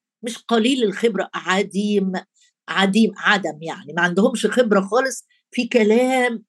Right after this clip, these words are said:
البر. يعني لازم، ده، ده موضوع مهم، آه، أساسي، حيوي، لازم أبقى فاهم كويس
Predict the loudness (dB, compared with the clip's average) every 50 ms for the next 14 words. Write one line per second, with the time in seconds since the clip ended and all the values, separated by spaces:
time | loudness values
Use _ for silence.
0 | -4 -2 -2 -2 0 2 2 2 2 0 -8 -18 _ _ _ _ _ _ _ -6
1 | -6 -6 -4 -4 -4 -4 0 0 0 0 0 0 -2 -4 -4 -6 -4 -4 -4 -2
2 | -2 -2 -2 -2 -4 -4 -2 -2 -2 -2 -2 -4 -4 -4 -4 -4 -4 -2 -2 -2
3 | -2 -4 _ -20 -20 -20 -20 _ -2 0 2 2 2 2 0 0 2 4 4 4
4 | 6 4 4 2 -2 -6 -8 -8 -8 -6 -2 0 2 2 2 2 0 0 0 0
5 | -2 -2 -4 -4 -8 -8 -8 -8 -8 -8 -12 -12 -8 -6 -6 -6 -6 -8 -12 -12
6 | -6 -4 -2 -2 -2 -4 -6 -8